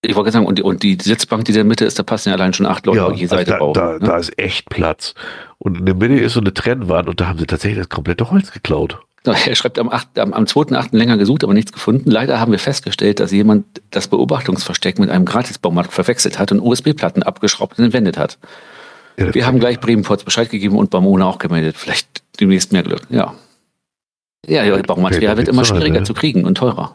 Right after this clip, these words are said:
Speaker 1: ne?
Speaker 2: Ja, aber das ist doch, also ehrlich, dass sie das wegklauen, das fand ich schon derbe.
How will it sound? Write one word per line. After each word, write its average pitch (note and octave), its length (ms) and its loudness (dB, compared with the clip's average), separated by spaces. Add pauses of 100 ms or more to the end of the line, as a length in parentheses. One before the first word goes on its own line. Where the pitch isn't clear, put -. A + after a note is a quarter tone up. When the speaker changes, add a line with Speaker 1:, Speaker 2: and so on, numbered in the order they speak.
Speaker 1:
ne? G2+ 160 -8 (800)
Speaker 2:
Ja, - 80 0
aber - 120 0
das - 200 -4
ist - 140 -4
doch, - 120 -10 (340)
also - 160 -2
ehrlich, D#2+ 260 0
dass - 160 -2
sie - 240 0
das - 420 -2
wegklauen, E2 540 -2
das D#2+ 160 0
fand E2 240 -2
ich E2 80 -2
schon D2 140 -6
derbe. D#2 420 0